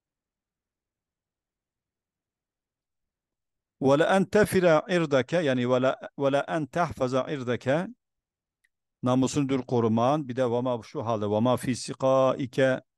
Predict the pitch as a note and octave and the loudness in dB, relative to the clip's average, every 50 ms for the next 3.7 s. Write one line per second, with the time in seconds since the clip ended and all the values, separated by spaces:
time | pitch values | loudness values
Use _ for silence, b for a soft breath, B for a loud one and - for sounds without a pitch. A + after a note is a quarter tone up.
0 | - A#2+ B2 C3+ C3+ - - B2 A#2+ - - B2+ C#3 C#3+ - - B2+ C3 C3 B2+ | -12 -6 -4 -4 -4 -4 -6 -6 -6 -4 -2 -2 -2 -2 -2 -4 -2 0 0 0
1 | B2+ B2+ A#2+ A#2+ - C3 B2+ A#2+ A#2+ B2 C3 B2 B2+ A#2 B2 A#2+ B2 A#2 C#3+ C#3 | 0 0 -2 -4 -2 -2 -2 0 0 0 0 0 0 -2 -2 -2 -2 -4 -4 -6
2 | B2 A#2 B2 B2 C3 B2 A2+ - - D#3 - C#3 A#2+ A#2 A#2 A#2+ - - C3+ B2+ | -4 -2 -2 0 0 -2 -2 -4 -6 -6 -4 -4 -2 -2 -2 -4 -4 -4 -6 -6
3 | A2+ B2 C#3 C3+ A2+ B2 A#2 G#2+ G2+ A2 A2+ C3 D3+ | -4 -2 -4 -2 -2 -2 -2 -2 -2 -2 -2 -2 -2